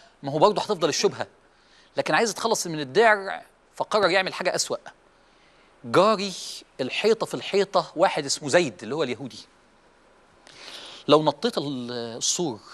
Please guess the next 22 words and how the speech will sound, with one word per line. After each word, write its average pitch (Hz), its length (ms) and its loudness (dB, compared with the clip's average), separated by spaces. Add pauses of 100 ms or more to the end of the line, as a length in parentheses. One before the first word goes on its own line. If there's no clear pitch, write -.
(400)
ودفنتها 139 580 2
في - 120 -4
حديقة 143 420 -4
اليهودي 120 520 -6 (1600)
وراح 135 340 4
حد 170 260 0
غيري 131 420 -2 (160)
يقول 147 500 -2 (300)
إن 143 140 -4
اليهودي 127 600 -2
هو 139 280 0
اللي 113 240 0
خد 151 240 -2
الدرع، 127 600 0
المسلمين 156 440 -2
هيبقوا 170 220 0
مستعدين 139 400 -2
يصدقوا 110 400 -4 (1500)
عشان 151 200 2
مشكلتنا 143 440 -4
مع 101 120 0
اليهود، - 380 -14